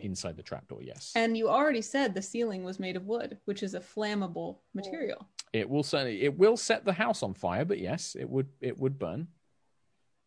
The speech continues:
Speaker 2: I really like setting things on fire, guys.
Speaker 1: I've gathered that, by the way, Anna. <laughs>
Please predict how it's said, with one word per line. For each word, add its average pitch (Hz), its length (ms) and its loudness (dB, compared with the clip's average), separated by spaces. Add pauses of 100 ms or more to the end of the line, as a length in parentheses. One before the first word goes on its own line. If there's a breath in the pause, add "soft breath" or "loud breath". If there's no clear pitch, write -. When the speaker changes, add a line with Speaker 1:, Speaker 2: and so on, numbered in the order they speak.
(1400)
Speaker 2:
I 214 60 -12
really 220 340 4
like 190 260 2
setting 185 340 -4
things 185 220 -8
on - 140 -8
fire, 202 320 -2
guys. - 460 -6
Speaker 1:
I've 123 180 2
gathered 190 380 4
that, 85 220 0 (120)
by 107 220 2
the 95 80 -2
way, 90 140 -2
Anna. 90 380 0
<laughs> - 600 -6